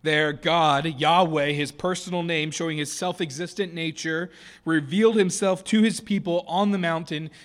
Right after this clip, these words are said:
giving them his law, making them his people through covenant. And over the past seven chapters that we've looked at, chapters twenty-five through thirty-one,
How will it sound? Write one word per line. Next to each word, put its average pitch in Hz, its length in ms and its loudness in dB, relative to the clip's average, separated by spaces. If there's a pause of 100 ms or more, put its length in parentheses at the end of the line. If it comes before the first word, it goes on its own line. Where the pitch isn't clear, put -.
giving 196 340 2
them 165 220 4
his 143 320 -2
law, 196 560 -2 (180)
making 202 460 -2
them 180 200 -4
his 160 200 -8
people 160 440 -8
through 180 300 -6
covenant. 147 800 -8 (1400)
And 160 80 -4
over 208 140 2
the 226 80 2
past - 420 -6
seven 220 380 0
chapters 180 640 -6
that 143 100 -12
we've 135 160 -8
looked 151 180 -8
at, 98 220 -14
chapters 143 300 -12
twenty-five 160 680 -6 (300)
through 147 140 -6
thirty-one, 139 720 -4